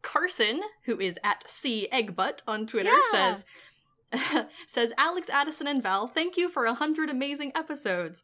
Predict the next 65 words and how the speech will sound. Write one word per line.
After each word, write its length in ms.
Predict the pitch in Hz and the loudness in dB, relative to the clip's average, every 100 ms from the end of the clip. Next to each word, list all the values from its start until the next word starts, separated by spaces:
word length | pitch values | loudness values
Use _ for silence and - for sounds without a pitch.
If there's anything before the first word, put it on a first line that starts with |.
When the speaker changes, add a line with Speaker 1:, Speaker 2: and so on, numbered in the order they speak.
| - | -2
Speaker 1:
Being 180 | 240 | 0
a 60 | 240 | 0
part 220 | 247 240 | 0 -2
of 100 | 247 | -2
this 120 | 233 | -4
community 420 | 233 233 233 233 233 | -4 -2 0 0 -2
has 120 | 190 | -2
gifted 300 | 208 214 196 | -4 -4 -6
me 100 | 196 | -6
with 160 | 202 | -8
countless 400 | - 294 262 269 | -2 -2 -2 -6
friends. 480 | - 190 175 175 185 - - - | -4 -4 -2 -6 -14 -18 -20 -10
You 140 | 233 220 | -2 0
all 100 | 233 | 0
inspire 360 | 233 233 233 226 | -2 0 0 0
me 80 | |
to 80 | 220 | -2
pursue 320 | 214 220 294 | -4 -6 -4
my 140 | 262 226 | -4 -4
passion 420 | - 320 320 320 | -2 -4 -2 -4
and 100 | 262 | -4
to 40 | 247 | -4
be 80 | 254 | -4
the 80 | |
best 280 | 247 269 - | -2 -4 -4
version 300 | 294 302 302 | -8 -8 -8
of 120 | 302 311 | -8 -6
myself. 600 | 311 302 294 262 175 - _ | -6 -6 -4 -4 -6 -12 _
Thanks 240 | 240 240 - | -8 -6 -8
again, 320 | 247 254 254 | -6 -4 -4
and 200 | 233 233 | -6 -8
stay 260 | 226 214 220 | -6 -4 -4
safe 340 | - 196 208 - | -4 -8 -8 -10
out 220 | 170 - - | -14 -14 -12
there." 180 | 151 - | -10 -4
Speaker 2:
That's 220 | 427 - | -4 -4
beautiful. 380 | - 302 370 415 | -2 -2 0 -2
Speaker 1:
Carson, 320 | 320 370 320 | -2 -2 -4
thank 180 | 359 349 | -2 -2
you 140 | 359 | -2
so 260 | 339 339 330 | -2 -2 0
much. 440 | 320 302 202 180 | 0 2 0 -2
That's 180 | 254 262 | -6 -6
really, 500 | 262 262 277 285 285 | -6 -6 -6 -6 -6
really 460 | 233 240 240 233 233 | -6 -6 -4 -6 -8
deeply 460 | - 226 226 226 | -8 -10 -4 -4
lovely, 560 | 214 180 185 160 151 151 | -2 -4 -6 -8 -8 -8
and 340 | - 175 180 | -10 -10 -8
Speaker 2:
Oh, 20 | 180 | -6
that's 280 | 185 - | -6 -2
so 180 | - 294 | -2 -2
nice. 460 | 254 294 339 220 - | -4 -6 -8 -6 -4
Speaker 1:
that 100 | 226 | 0
makes 240 | 262 269 | 0 2
me 80 | 294 | 2
really 260 | 269 285 277 | 4 4 6
emotional. 540 | 247 240 - 185 185 | 6 6 4 2 2
Speaker 2:
That's 300 | - 330 359 | 0 -2 -2
actually, 240 | 392 294 | 2 2
that's 280 | 294 - 427 | 4 2 2
so 300 | - 349 262 | 2 2 0
nice. 340 | 247 262 254 277 | 0 -2 -2 -2
Oh 100 | 302 | -2
my 140 | 220 | -2
God. 440 | 220 240 240 214 | -2 0 0 -2